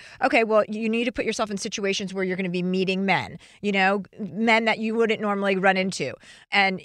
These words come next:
he was like, "I want you to go to this conference. I want you to do things that are outside of your comfort zone to meet men." And literally, like, a week in, I'm like, "I, I don't, I don't wanna meet <laughs> anyone." Like, after having to put that effort forth, I'm like, "It's not worth it. I don't, I don't wanna have to make such an effort to meet someone.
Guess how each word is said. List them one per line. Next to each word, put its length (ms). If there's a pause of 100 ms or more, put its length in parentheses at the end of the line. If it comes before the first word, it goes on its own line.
he 140
was 100
like, 180
"I 120
want 160
you 80
to 40
go 120
to 40
this 160
conference. 560
I 60
want 140
you 60
to 60
do 200
things 320
that 100
are 80
outside 380
of 40
your 120
comfort 340
zone 200
to 100
meet 160
men." 260 (340)
And 200
literally, 400
like, 260
a 80
week 260
in, 200
I'm 100
like, 180
"I, 280 (100)
I 140
don't, 260
I 140
don't 140
wanna 160
meet 160
<laughs> 60
anyone." 560 (280)
Like, 240
after 340
having 300
to 60
put 200
that 160
effort 320
forth, 320
I'm 160
like, 160
"It's 140
not 220
worth 260
it. 240
I 100
don't, 220 (120)
I 140
don't 200
wanna 260
have 180
to 80
make 220
such 240
an 80
effort 260
to 100
meet 200
someone. 320